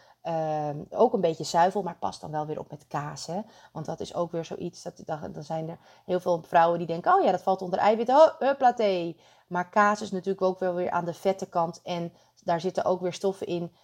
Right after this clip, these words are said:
waar je lichaam, eh, snel weer meer van wil hebben. Dus pas daar een beetje mee op en, eh, kies gewoon voor meer groente. Groente is altijd goed, die vullen jou ook en, ehm, die zorgen dus daarvoor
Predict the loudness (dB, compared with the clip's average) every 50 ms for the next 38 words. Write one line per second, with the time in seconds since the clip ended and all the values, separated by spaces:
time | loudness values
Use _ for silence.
0 | _ _ 0 2 2 4 4 2 0 0 -2 -2 -4 -4 -4 -4 -6 -8 -6 -6
1 | -4 -4 -4 -4 -6 -4 0 2 4 6 6 6 4 2 2 2 2 2 2 0
2 | 0 -2 -4 -4 -2 -2 -2 0 2 0 2 2 0 0 -2 -4 -12 _ _ _
3 | 0 0 0 2 4 4 4 4 4 2 2 4 2 2 0 0 -2 -2 -4 -4
4 | 0 4 4 4 4 2 -6 _ _ _ _ _ _ _ -20 -20 _ _ _ _
5 | _ 2 4 4 6 4 4 2 2 2 0 -2 -2 0 2 2 2 2 2 4
6 | 6 4 4 2 -2 -2 -2 -2 -2 -4 -4 -6 -6 -6 -6 -6 -8 -10 -12 -12
7 | -16 _ _ _ _ _ _ _ _ -4 2 2 2 2 2 2 2 2 2 2
8 | -2 _ _ _ -10 -10 -10 0 _ 6 6 6 6 4 2 0 0 0 -2 -2
9 | 0 0 0 0 -4 _ _ _ -10 -10 -10 -10 -4 0 2 4 4 4 6 6
10 | 4 4 4 4 2 2 2 -2 -6 -16 _ _ _ _ _ -6 -4 -4 -4 -8
11 | -10 _ _ _ _ -6 -4 -2 -2 -4 -6 -8 -10 -8 -6 -6 -6 0 4 4
12 | 4 6 4 2 -4 -6 -2 0 0 0 0 -2 -4 -6 -6 -6 -6 -8